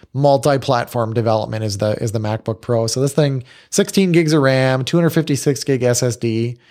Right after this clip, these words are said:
and, uh, I picked it up at Best Buy on sale for seventeen fifty, which I thought was just an incredible deal, 'cause this thing is, you know, it's a quad core.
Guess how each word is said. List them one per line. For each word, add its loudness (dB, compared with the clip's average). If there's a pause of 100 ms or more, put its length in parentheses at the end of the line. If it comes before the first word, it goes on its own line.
(340)
and, 0
uh, 4
I 2
picked -2
it 0
up 4
at 2
Best 0
Buy 2
on 2
sale 2
for -2
seventeen -2
fifty, -2 (380)
which 0
I 2
thought 0
was 0
just -2
an -2
incredible 0
deal, 0
'cause -4
this -4
thing 0
is, 2
you -2
know, 2
it's 0
a 0
quad 2
core. 0